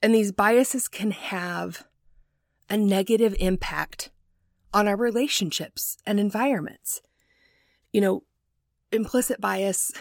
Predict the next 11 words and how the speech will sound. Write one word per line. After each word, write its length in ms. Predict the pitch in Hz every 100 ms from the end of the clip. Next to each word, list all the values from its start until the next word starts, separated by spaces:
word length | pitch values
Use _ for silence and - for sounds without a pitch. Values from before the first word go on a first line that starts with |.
| - _ _
well, 160 | - 247
really 340 | 214 320 285 -
any 200 | 202 185
bias, 440 | 160 156 160 -
but 180 | - -
specifically 720 | - 277 - 370 320 - 202
I 60 | 175
feel 200 | 185 175
like 200 | 160 180
implicit 600 | 190 - 233 226 - -
bias 600 | 160 170 165 - -